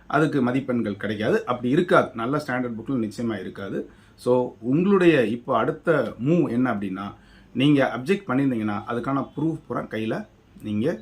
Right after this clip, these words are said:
ரெடியா வச்சுக்கோங்க. இதைத்தான் இந்த தகவலை நான் சொல்றேன். So, இதை உங்க நண்பர்கள் அனைவருக்கும் ஷேர் பண்ணிக்கோங்க. நீங்க எவ்வளவு கொஸ்டின்ஸ் அப்ஜெக்ட் பண்ணியிருந்தாலும் கண்டிப்பா அதுக்கு சரியான ப்ரூஃப் இருக்கும்போது மார்க் கிடைக்கும்.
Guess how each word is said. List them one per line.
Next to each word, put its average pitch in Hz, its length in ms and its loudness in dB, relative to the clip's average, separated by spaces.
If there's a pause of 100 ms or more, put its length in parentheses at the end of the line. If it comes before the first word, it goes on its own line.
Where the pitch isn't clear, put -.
ரெடியா 123 420 -2 (100)
வச்சுக்கோங்க. 90 560 -10 (320)
இதைத்தான் 131 520 2 (120)
இந்த 110 140 -2
தகவலை 104 360 -4
நான் 92 120 -10
சொல்றேன். 104 360 -6 (480)
So, 123 180 2
இதை 147 160 4
உங்க 151 140 4
நண்பர்கள் 139 380 2
அனைவருக்கும் 131 400 0 (100)
ஷேர் 113 240 -2
பண்ணிக்கோங்க. 120 400 -4 (280)
நீங்க 113 240 -6
எவ்வளவு 147 540 2 (300)
கொஸ்டின்ஸ் 160 300 0
அப்ஜெக்ட் 147 340 0
பண்ணியிருந்தாலும் 117 400 0
கண்டிப்பா 127 380 -4
அதுக்கு 123 400 -4 (460)
சரியான 185 460 6
ப்ரூஃப் 151 300 -2
இருக்கும்போது 127 480 -2
மார்க் 107 320 -4
கிடைக்கும். 107 420 -6